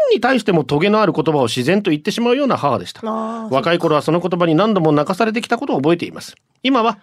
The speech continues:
Speaker 1: 「はいはい」と交わせるほど慣れてきていますし、
Speaker 2: うん。
Speaker 1: 当時のそれよりも嘘みたいにだいぶ落ち着いてきました。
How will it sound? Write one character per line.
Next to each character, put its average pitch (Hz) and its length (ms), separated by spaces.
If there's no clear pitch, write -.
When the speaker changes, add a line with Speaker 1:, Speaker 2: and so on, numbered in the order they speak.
Speaker 1:
「は 120 180
い 92 80
は 160 200
い」 240 140
と 147 80
交 139 120
わ 165 80
せ 185 100
る 180 80
ほ 170 80
ど 175 100
慣 196 120
れ 240 80
て 151 100
き - 80
て 131 100
い 110 80
ま 139 120
す 151 120
し、 170 160
Speaker 2:
う 254 60
ん。 190 60
Speaker 1:
当 294 160
時 269 80
の 214 120
そ 185 100
れ 220 80
よ 247 60
り 233 80
も 190 100
嘘 240 180
み 392 80
た 180 120
い - 20
に 123 80
だ 127 100
い 131 40
ぶ 139 100
落 120 160
ち - 20
着 - 60
い 180 60
て 170 80
き 160 80
ま 160 80
し - 80
た。 - 120